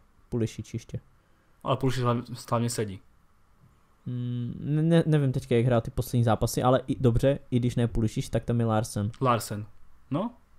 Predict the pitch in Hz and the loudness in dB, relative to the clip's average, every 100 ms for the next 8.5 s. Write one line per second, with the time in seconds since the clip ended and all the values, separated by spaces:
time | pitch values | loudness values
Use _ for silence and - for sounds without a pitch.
0 | - 139 143 139 139 143 135 - 135 135 | -2 2 4 6 8 8 6 4 4 4
1 | 143 127 - 117 107 107 104 107 113 110 | 4 0 -2 -6 -4 -4 -6 -8 -8 -2
2 | 113 117 107 110 120 127 127 127 156 240 | 0 0 -2 -2 0 0 0 6 8 10
3 | 190 175 185 156 165 160 160 185 156 160 | 8 6 4 6 6 6 4 4 4 6
4 | 160 151 147 147 131 123 127 - 120 107 | 6 6 4 2 2 2 0 0 -2 -2
5 | - - 120 120 120 - 120 - 110 107 | -4 2 4 6 4 2 0 -2 -4 -4
6 | 104 - - - 156 127 139 123 131 120 | -6 -2 -2 4 6 6 4 2 0 0
7 | 107 107 101 101 101 - _ _ - - | -2 -6 -6 -6 -8 -12 _ _ -18 -12
8 | - - 131 123 117 | -8 0 2 2 -2